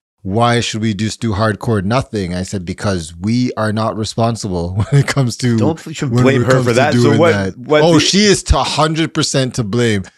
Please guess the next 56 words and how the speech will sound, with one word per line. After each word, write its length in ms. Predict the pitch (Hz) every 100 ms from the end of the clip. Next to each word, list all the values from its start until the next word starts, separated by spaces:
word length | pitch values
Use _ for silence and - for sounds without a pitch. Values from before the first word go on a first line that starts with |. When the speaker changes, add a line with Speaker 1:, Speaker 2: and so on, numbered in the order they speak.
| - 147
Speaker 2:
How 60 | 175
Speaker 1:
It's 60 | 110
Speaker 2:
dare 220 | 151 175
Speaker 1:
funny. 120 | 139
Speaker 2:
you? 200 | 120 113
Speaker 1:
Last 320 | 143 160 196
Speaker 2:
She's 240 | 170 151 226
Speaker 1:
week 60 |
Speaker 2:
one 100 | 220
who, 120 | 190 190
I 180 | 170
heard 240 | 180 190 165
her, 200 | 185 175
something 240 | 190 180
that 140 | 165 139
she's 240 | 190 180
working 260 | 165 156 151
out 100 | 139
on 140 | 135
Mondays. 380 | 131 131 147 139
Are 80 | 135
you 160 | 151
working 260 | 165 180 165
out 100 | 165
on 120 | 165
Mondays? 600 | 165 170 190 220 196 - 247 _
Speaker 1:
So 300 | - - 151
last 380 | 147 160 208 -
week, 320 | 151 143 160
she, 320 | - 160 151
um, 280 | 143 143 151 131 - -
<laughs> 0 | 180
we 160 | 160 165
were, 280 | 156 165 - - - _ _
<laughs> 420 | _ _ _ 127
Jay, 400 | 156 175 151 117
stop 380 | - 165 170 151
it, 180 | 101 - _
stop 220 | 135 123
it. 200 | 101 - - - -
Speaker 2:
So 140 | - 139
go 140 | 160 185
ahead, 220 | 175 151
tell 160 | 165
me 80 | 180
how 160 | 170 170
come 180 | 175 165
it's 100 | -
her 80 | 175
fault. 360 | 156 147 151 - - _ -
Speaker 1:
<laughs> 240 | - - 143
Last 420 | 143 180 233 254
week, 320 | 170 160 160
we 80 | 175
were 120 | 160
like, 280 | 151 151